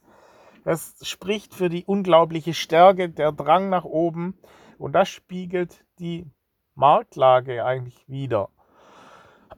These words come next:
<clears throat> Also witzigerweise zwei, zwei, ähm, ähm, Analysewerte. Einmal die Sentiment, die negativ, äh,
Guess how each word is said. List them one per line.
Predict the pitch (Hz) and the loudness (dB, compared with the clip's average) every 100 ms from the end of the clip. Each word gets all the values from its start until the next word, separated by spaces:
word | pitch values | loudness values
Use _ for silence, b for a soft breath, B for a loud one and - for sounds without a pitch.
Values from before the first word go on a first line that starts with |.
| - | -2
<clears throat> | - - 294 240 - 262 180 139 | 0 4 4 4 6 6 4 0
Also | 151 170 151 | -6 -6 -10
witzigerweise | 180 - 196 175 151 170 202 214 208 | -16 -16 -14 -10 -6 -6 -8 -10 -12
zwei, | _ 165 147 170 226 240 _ _ _ _ - 135 | _ -6 -2 -2 -4 -10 _ _ _ _ -20 -20
zwei, | - 156 156 175 185 170 | -8 2 4 4 2 0
ähm, | 147 143 143 135 _ _ _ _ _ _ _ _ _ _ _ _ _ - | 0 0 -4 -12 _ _ _ _ _ _ _ _ _ _ _ _ _ 0
ähm, | 143 143 139 131 127 131 123 - _ _ _ _ _ _ B B B 214 B B B B B B B - - - | 4 4 4 -2 -4 -8 -10 -14 _ _ _ _ _ _ B B B -20 B B B B B B B -20 -18 -6
Analysewerte. | 151 151 143 143 180 196 202 170 185 226 233 170 | 0 2 2 0 -2 -2 -2 4 4 4 2 2
Einmal | 151 180 165 151 | 2 2 4 4
die | 147 147 147 | 2 -4 -4
Sentiment, | - 160 202 226 220 226 | -2 -2 -2 -4 -4 -4
die | 165 | -6
negativ, | 143 170 220 233 262 269 226 - | -6 -4 -4 -8 -12 -12 -14 -14
äh, | 196 220 214 214 | -4 0 2 0